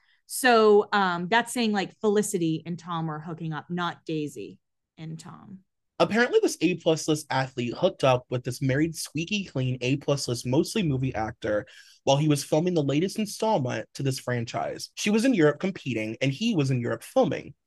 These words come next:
Speaker 2: They met at a party, and one thing led to another. <laughs> Okay. So that is either Maria Sharapova or Serena Williams at the Italian Open. And one of them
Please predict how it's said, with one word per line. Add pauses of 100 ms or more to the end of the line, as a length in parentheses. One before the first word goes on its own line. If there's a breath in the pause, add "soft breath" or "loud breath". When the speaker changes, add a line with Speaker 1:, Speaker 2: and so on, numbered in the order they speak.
(520)
Speaker 2:
They
met
at
a
party,
and
one
thing
led
to
another.
<laughs>
Okay. (420 loud breath)
So
that
is
either (160)
Maria
Sharapova (300)
or
Serena
Williams (320)
at
the
Italian
Open. (640)
And
one
of
them